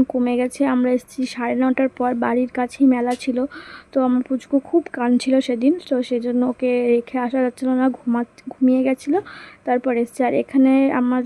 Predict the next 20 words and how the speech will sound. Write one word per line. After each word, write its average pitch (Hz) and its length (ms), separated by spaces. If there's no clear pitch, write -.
ওই 254 140
যে 254 120
ভাগ্নের 254 500
রিকের 247 340
জন্য 254 240
এখানে 262 300
খেলনা 240 380
দেখছিলাম, 254 440
ওইখানে 269 340
দেখছিলো 262 340
দু 247 180
তিনটে 254 320
দোকানে 240 440
ঘুরে 240 300
ঘুরে 240 220
করেছে। 240 360
আর 240 160
দেখো 233 260
দোলনাটা 240 480
লাইটিং 240 380